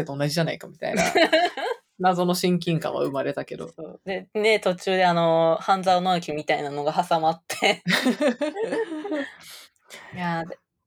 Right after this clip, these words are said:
Speaker 2: いや、
Speaker 1: なんか全部、
Speaker 2: でもね。
Speaker 1: あの、政治家は基本みんな本出してるから、
Speaker 2: うんうん。
Speaker 1: まあ、その本を別にまとめて、あの、
Speaker 2: うんうん。
Speaker 1: さらっとまとめてる話なんだけど、
Speaker 2: うん。
Speaker 1: あ、なんかね、読んだことないけど、あ、こういう話書いてあるんだって感じだったよね。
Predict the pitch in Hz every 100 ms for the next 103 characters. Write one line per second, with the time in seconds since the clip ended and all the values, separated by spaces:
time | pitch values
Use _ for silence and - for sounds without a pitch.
0 | - 202 202 196 180 165 - 175 185 302
1 | 311 285 - 285 262 254 294 220 156 165
2 | 160 - - 156 - - 220 220 220 233
3 | 240 330 302 - - - - 165 165 170
4 | 160 165 160 160 160 233 - 151 135 135
5 | 226 220 185 180 - 175 165 160 147 151
6 | 147 147 143 143 147 - - 147 151 139
7 | - - 254 233 185 180 _ - 160 156
8 | 156 - - 160 196 294 175 160 151 151
9 | - - - 160 165 254 311 311 165 160
10 | 147 147 - - - 143 139 139 - -
11 | 180